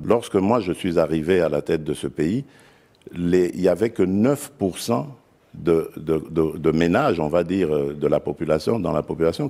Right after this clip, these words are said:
qui, euh, avaient accès à l'électricité. Aujourd'hui, nous tournons autour de vingt pour cent, et le,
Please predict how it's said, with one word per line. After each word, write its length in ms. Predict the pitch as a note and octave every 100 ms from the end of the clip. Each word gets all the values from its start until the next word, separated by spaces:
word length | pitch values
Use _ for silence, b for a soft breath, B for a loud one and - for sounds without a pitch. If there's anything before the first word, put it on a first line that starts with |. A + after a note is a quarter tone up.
| -
qui, 280 | - C#3+ - -
euh, 120 | E2 -
avaient 220 | E2 F#2
accès 320 | F#2 - C3
à 80 | A2
l'électricité. 720 | D2+ C#2+ C#2+ - D2 - - - B B B
Aujourd'hui, 400 | E2 E2 F2 A#2+
nous 120 | A2
tournons 320 | D#2 F2 G2 F#2+
autour 220 | F2+ F2
de 80 | D#2+
vingt 180 | F2
pour 220 | E2 E2+ E2
cent, 180 | C3+ - B B B
et 80 | D#2
le, 160 | E2+